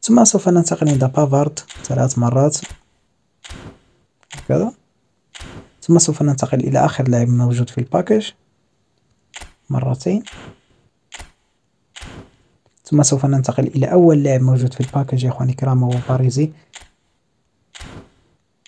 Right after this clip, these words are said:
أربع مرات دون الاطلاع على إحصائياته. ثم سوف ننتقل عند مايكون مرتين هكذا والاطلاع على إحصائياته يا أخي الكريم.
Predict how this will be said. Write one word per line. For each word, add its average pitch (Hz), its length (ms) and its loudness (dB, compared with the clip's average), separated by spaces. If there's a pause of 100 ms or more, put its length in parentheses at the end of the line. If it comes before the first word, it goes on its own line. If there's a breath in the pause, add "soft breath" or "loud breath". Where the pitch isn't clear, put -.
(140)
أربع 127 280 0
مرات 127 420 0 (200)
دون 127 140 2
الاطلاع 123 540 0
على 117 140 0
إحصائياته. 127 800 0 (1120 loud breath)
ثم 147 160 4
سوف 139 220 2
ننتقل 135 400 2
عند 127 160 4
مايكون 170 680 4 (1160)
مرتين 131 680 0 (260)
هكذا 127 300 -2
والاطلاع 120 540 0
على 123 260 -4
إحصائياته 123 540 -2
يا 120 200 -2
أخي - 180 -10
الكريم. 160 420 0